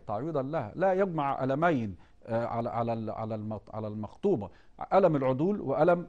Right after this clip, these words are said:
رد الهدايا. وكذلك الرجل برضو إذا هي اللي سابته ترد له الهدايا، لا نجمع عليه ألمين،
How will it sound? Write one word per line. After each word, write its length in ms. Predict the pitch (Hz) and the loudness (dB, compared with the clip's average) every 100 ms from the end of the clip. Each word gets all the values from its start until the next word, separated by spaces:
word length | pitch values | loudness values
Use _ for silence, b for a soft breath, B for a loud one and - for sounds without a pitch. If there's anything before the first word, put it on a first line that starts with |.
| - | -4
رد 260 | 135 160 | -2 0
الهدايا. 480 | 151 123 139 151 87 b b b - | -2 -2 0 0 -2 b b b -4
وكذلك 600 | 127 135 131 156 175 - | -2 0 2 2 2 0
الرجل 340 | 139 202 165 | 2 2 0
برضو 300 | 165 175 139 | 2 2 2
إذا 160 | 123 143 | -2 0
هي 100 | 165 | 2
اللي 120 | 185 | 0
سابته 460 | - 143 160 175 - | -2 -2 -2 -4 -6
ترد 280 | 127 120 113 | -6 -4 -2
له 120 | 180 | 0
الهدايا، 480 | 160 127 135 165 117 | 0 -2 0 0 2
لا 120 | 151 | 2
نجمع 280 | 180 180 151 | 0 -2 -4
عليه 440 | 123 151 160 - | -4 -4 -2 -2
ألمين، 440 | 131 143 170 110 | -2 0 -2 -2